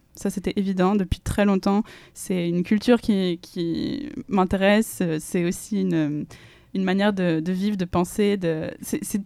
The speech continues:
tellement différent de ce que, ce que j'ai connu, euh, dans, dans, jusqu'à présent, euh, en Suisse.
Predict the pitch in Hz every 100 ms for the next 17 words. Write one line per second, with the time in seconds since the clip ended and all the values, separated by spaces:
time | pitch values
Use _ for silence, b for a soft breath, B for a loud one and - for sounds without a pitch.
0 | _ 254 254 247 214 208 220 220 190 180
1 | - 190 180 170 - 190 180 185 196 202
2 | 175 165 165 160 147 147 - - 170 165
3 | 156 170 226 _ _ - _ 220 196 -
4 | - - 214 196 196 202 170 151 185 180
5 | 226 254 -